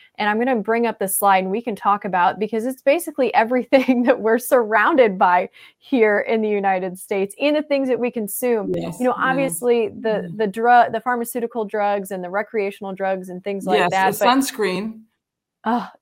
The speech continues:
Speaker 1: I, that's the one that I really, really wanted to
Speaker 2: Yeah,
Speaker 1: talk to you about today.
Speaker 2: sunscreen has,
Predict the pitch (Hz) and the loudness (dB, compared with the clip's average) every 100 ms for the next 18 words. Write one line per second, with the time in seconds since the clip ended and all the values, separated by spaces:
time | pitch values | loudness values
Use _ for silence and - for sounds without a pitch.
0 | - 226 226 220 254 269 - 226 247 208 | -4 -4 -4 2 2 2 -2 2 2 2
1 | 240 247 220 196 190 226 269 269 240 214 | -2 0 -2 -2 -6 -2 0 2 0 -2
2 | 214 208 190 180 175 196 175 185 254 277 | -2 -2 -2 -6 -8 -6 -6 0 2 2
3 | - 214 254 240 233 233 214 - _ _ | 0 -2 0 0 0 -2 -6 -12 _ _
4 | _ _ _ _ - 208 196 185 | _ _ _ _ 0 2 2 -2